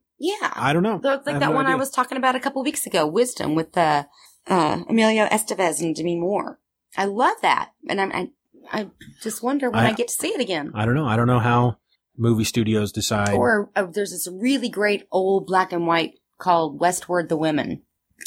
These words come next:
Speaker 1: which is like an old, uh, you know, Old West sort of thing. And I look for that one too. And, you know.
Speaker 2: So if there are any listeners out there who know
Speaker 1: where you can submit requests
Speaker 2: what a, what a
Speaker 1: and
Speaker 2: man or woman can do to get a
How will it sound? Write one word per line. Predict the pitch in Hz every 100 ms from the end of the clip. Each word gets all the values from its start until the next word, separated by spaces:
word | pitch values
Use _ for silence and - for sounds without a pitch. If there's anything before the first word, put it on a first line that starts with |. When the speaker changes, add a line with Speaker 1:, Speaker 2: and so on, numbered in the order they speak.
| -
Speaker 1:
which | 160 156
is | 147
like | 156
an | 147
old, | 147 143 151
uh, | 139 117 - - - - _ _
you | 269
know, | 180
Old | - 180 175
West | 170 170 -
sort | 156
of | 151
thing. | - - 170 - -
And | 175 165 151 151 - -
I | 151
look | 165 170
for |
that | 190 220
one | 208 196
too. | - 277 185
And, | 165 165 - _ _ - - _ _
you | 269
know. | 262 233 - _
Speaker 2:
So | - 156
if | 131
there | 147
are |
any | 160 196
listeners | 180 180 180 165 135
out | 139 127
there | 135 127 139 135
who | 127
know | 131 131 131 131 - - _ _
Speaker 1:
where | 208 220
you | 240 285
can | 311 269
submit | 240 214 202 196
requests | 320 - -
Speaker 2:
what | 127
a, | 123 120
what | 127 123
a |
Speaker 1:
and | 127
Speaker 2:
man | 147 147
or | 139
woman | 139 139 131
can | 135
do | 127 135 156
to | -
get | 117 120
a | 117 117